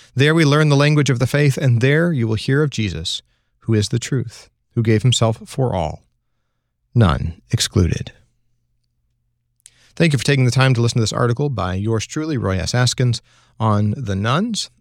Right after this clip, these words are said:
and what we can do to ensure and, and teach our children the faith,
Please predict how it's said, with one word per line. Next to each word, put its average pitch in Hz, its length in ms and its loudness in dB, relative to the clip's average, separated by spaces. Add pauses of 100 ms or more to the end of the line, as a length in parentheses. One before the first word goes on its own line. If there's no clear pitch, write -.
and 110 160 -2
what 113 140 -4
we 131 120 0
can 127 200 0
do 123 220 4
to 113 180 -4
ensure 127 520 0
and, 95 280 -4 (440)
and 92 380 -4
teach - 340 -2
our 131 140 2
children 123 680 0
the 101 120 -8
faith, 131 480 0